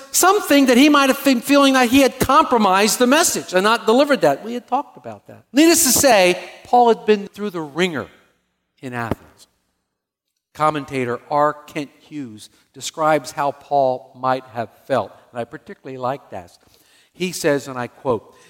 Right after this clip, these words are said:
"In today's terms, Paul may have felt like a football that had been taken the right bounce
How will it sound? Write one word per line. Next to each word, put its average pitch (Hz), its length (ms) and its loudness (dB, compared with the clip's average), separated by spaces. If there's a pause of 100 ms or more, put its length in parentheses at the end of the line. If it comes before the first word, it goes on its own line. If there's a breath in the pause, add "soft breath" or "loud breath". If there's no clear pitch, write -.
(100)
"In 220 200 0
today's 233 580 0
terms, 139 720 -8 (260 soft breath)
Paul 196 600 2
may 214 100 2
have 202 180 2
felt 226 320 -2
like 202 200 0
a 180 100 0
football 123 840 -2 (180 loud breath)
that 170 120 4
had 170 160 2
been 165 180 0
taken 240 600 -2 (480)
the 160 120 2
right 180 400 0
bounce 143 420 -2